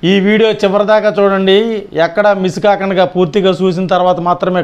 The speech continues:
కాల్ చేయండి. అలాగే మా ఛానల్ లైక్ చేయండి, షేర్ చేయండి, సబ్స్క్రైబ్ చేయండి, మీ సొంత ఇంటి కల నెరవేర్చుకోండి. ఇది విజయవాడ సిటీకి అతి దగ్గరగా పది కిలోమీటర్ల దూరంలో ఉన్నటువంటి కొత్తూరు తాడేపల్లి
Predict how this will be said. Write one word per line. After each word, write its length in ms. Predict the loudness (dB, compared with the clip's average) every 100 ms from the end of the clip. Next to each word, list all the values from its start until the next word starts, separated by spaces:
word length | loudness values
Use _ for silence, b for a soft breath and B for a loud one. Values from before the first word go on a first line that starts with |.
| 0
కాల్ 180 | 0 2
చేయండి. 340 | 0 0 0 -2 -4 b b b -2
అలాగే 340 | 0 2 0 0 -4 -12 b b b -2
మా 60 | 0
ఛానల్ 300 | 0 0 0 2
లైక్ 180 | 0 0 0
చేయండి, 320 | 0 2 2 2
షేర్ 220 | 0 0 2
చేయండి, 300 | 0 2 0 0
సబ్స్క్రైబ్ 420 | -2 -2 0 0 2
చేయండి, 280 | 0 0 -2
మీ 60 | -2 -2
సొంత 240 | -4 -2
ఇంటి 120 | -2
కల 140 | -2 0 -2
నెరవేర్చుకోండి. 640 | 0 0 -2 -4 -4 -8 -12 b b b b -2
ఇది 120 | 0 0
విజయవాడ 380 | 2 2 2 2 -2
సిటీకి 440 | 0 0 0 2 2
అతి 180 | 0 -2 0
దగ్గరగా 400 | 0 0 0 0 0
పది 160 | -2 0
కిలోమీటర్ల 460 | 0 2 0 0 0
దూరంలో 340 | 0 2 0 0
ఉన్నటువంటి 480 | 0 -2 -2 0 0 0 -4 -20 b b b b b -2
కొత్తూరు 340 | 0 2 0 2
తాడేపల్లి 580 | 0 0 0 0 2